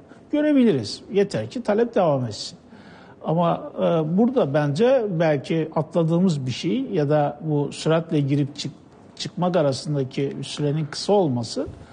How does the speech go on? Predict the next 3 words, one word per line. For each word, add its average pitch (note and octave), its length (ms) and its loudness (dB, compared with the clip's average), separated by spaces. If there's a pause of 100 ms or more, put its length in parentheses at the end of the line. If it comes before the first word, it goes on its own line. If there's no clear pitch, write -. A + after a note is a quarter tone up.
(580)
yeniden F3+ 680 2
yapılanma D#3+ 640 0
denen C3+ 300 -2